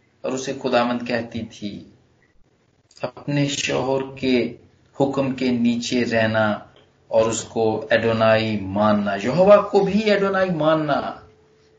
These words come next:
हमें कलीसियाई तौर पर हमें ये बात हम सीखते हैं कि वो हमारा दूल्हा और कलीसिया उसकी दुल्हन है।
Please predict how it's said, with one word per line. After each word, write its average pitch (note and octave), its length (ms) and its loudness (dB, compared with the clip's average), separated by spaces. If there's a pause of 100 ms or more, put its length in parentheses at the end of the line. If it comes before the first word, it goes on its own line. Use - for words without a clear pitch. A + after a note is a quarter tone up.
(180)
हमें D3+ 340 0
कलीसियाई D#3 680 0
तौर C#3+ 260 8
पर - 480 0 (360)
हमें C3+ 160 -4
ये C3 120 -4
बात B2 520 2 (500)
हम C3+ 140 -2
सीखते C3+ 540 -8
हैं A2+ 600 -8 (800)
कि - 80 -2
वो C#3+ 400 0
हमारा A#2+ 480 0
दूल्हा A2 800 -2 (480)
और A2+ 300 -4
कलीसिया A#2 640 -2
उसकी - 480 -6
दुल्हन G#2+ 600 -4
है। - 560 -14